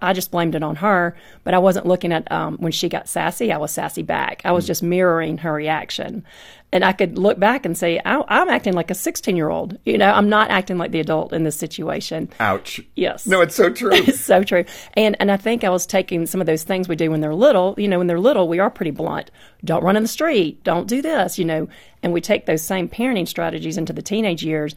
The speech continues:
Speaker 1: and it doesn't always translate because
Speaker 2: It doesn't always or
Speaker 1: <laughs>
Speaker 2: never
Speaker 1: Never
Speaker 2: translates?
Speaker 1: translates, never translates. So we can't, we have to parent in a new way, and we,
Speaker 2: Yeah.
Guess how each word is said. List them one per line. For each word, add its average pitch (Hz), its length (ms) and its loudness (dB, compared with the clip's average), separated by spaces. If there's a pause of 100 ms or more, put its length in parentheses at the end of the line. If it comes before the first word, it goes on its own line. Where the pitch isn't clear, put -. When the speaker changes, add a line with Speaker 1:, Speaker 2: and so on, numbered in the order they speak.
(340)
Speaker 1:
and 175 100 0
it 151 60 0
doesn't 170 260 4
always 151 220 -2
translate - 760 -6 (300)
because 160 460 2
Speaker 2:
It - 20 -4
doesn't 123 300 2
always 131 460 4
or - 80 2
Speaker 1:
<laughs> 202 80 4
Speaker 2:
never 131 360 6
Speaker 1:
Never 269 320 4
Speaker 2:
translates? - 420 2
Speaker 1:
translates, 165 280 0
never 202 360 2
translates. - 1040 -6
So 226 300 8
we 202 120 6
can't, 226 360 2
we 208 60 2
have 214 60 -2
to 226 60 -4
parent 277 340 2
in 196 80 4
a - 20 4
new 190 180 4
way, 175 440 0
and 175 160 0
we, 185 140 4
Speaker 2:
Yeah. 180 100 4